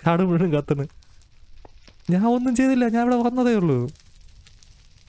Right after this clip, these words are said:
അതിനകത്ത് ലൂട്ട് ചെയ്യാനായിട്ട് ഞാൻ വന്നതേ ഉള്ളൂ. ഇതൊക്കെ എല്ലാം നിന്ന് കത്തുന്നു. എല്ലാം നിന്ന് കത്തുന്നു. ഞാൻ ഒന്നും ചെയ്തില്ല. ദോ, ഈ ലാവ എവിടെന്നാ സ്പോൺ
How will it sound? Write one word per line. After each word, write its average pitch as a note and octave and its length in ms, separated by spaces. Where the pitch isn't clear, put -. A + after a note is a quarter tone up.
അതിനകത്ത് G3 320
ലൂട്ട് G3 180
ചെയ്യാനായിട്ട് G#3+ 320
ഞാൻ G#3 200
വന്നതേ G3+ 280
ഉള്ളൂ. G3 100
ഇതൊക്കെ G#3 180
എല്ലാം G#3+ 200
നിന്ന് G#3 160
കത്തുന്നു. G#3+ 400
എല്ലാം A#3+ 300
നിന്ന് A#3+ 160
കത്തുന്നു. A3 280
ഞാൻ A3+ 140
ഒന്നും D4 180
ചെയ്തില്ല. D#4+ 420
ദോ, E3+ 140
ഈ G3+ 160
ലാവ F#3+ 360
എവിടെന്നാ F#3 380
സ്പോൺ F3+ 260